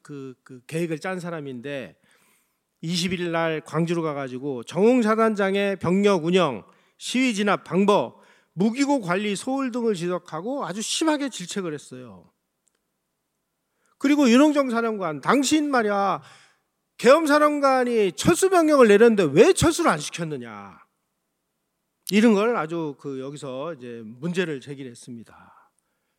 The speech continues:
이런 것들이 명명백백하게 밝혀지니까 정부 합동조사단이 윤홍정, 그다음에 정웅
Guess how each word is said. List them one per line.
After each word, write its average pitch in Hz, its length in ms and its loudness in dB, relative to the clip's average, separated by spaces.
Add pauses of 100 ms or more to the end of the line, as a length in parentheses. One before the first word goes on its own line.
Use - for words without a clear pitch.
(500)
이런 220 280 0
것들이 220 560 -2 (600)
명명백백하게 214 1120 0
밝혀지니까 165 920 -2
정부 170 360 -6
합동조사단이 147 1040 -8 (500)
윤홍정, 156 680 -2 (460)
그다음에 156 640 -2 (280)
정웅 165 580 0